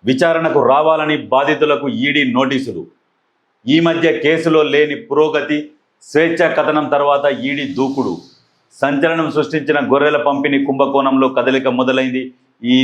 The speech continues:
నెల పదిహేనున విచారణకు రావాలని కేసులో బాధితులుగా ఉన్న గొర్రెల విక్రయదారులకు ఎన్ఫోర్స్‌మెంట్ డైరెక్టరేట్ అధికారులు గురువారం నోటీసులు జారీ చేశారు. గొల్ల కురుమల జీవితాలను మార్చేసే స్కీమ్ అంటూ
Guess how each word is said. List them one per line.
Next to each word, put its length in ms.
నెల 140
పదిహేనున 460
విచారణకు 560
రావాలని 540
కేసులో 360
బాధితులుగా 680
ఉన్న 140
గొర్రెల 300
విక్రయదారులకు 760
ఎన్ఫోర్స్‌మెంట్ 600
డైరెక్టరేట్ 580
అధికారులు 480
గురువారం 380
నోటీసులు 360
జారీ 260
చేశారు. 380
గొల్ల 280
కురుమల 300
జీవితాలను 520
మార్చేసే 500
స్కీమ్ 400
అంటూ 180